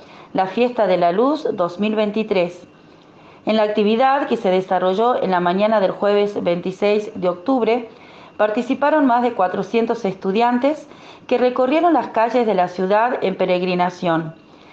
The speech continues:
Al llegar a la Plaza de Armas, asistieron a un espectáculo de títeres presentado por la compañía Sesenta Deditos.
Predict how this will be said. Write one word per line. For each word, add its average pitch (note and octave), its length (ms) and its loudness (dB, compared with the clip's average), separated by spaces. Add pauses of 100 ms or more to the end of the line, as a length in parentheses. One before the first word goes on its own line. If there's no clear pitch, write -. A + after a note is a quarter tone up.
(200)
Al F3+ 160 -2
llegar G3 240 2
a G#3+ 60 2
la F#3 160 2
Plaza G3 380 2
de F3 120 4
Armas, A3+ 400 2 (400)
asistieron A#3+ 640 0
a G3+ 100 4
un G#3+ 100 2
espectáculo G#3 800 0
de F3+ 120 0
títeres G#3 640 0 (320)
presentado B3 640 0
por G#3 100 -2
la F#3+ 160 0
compañía F#3+ 920 0
Sesenta F#3+ 580 0
Deditos. E3+ 720 -2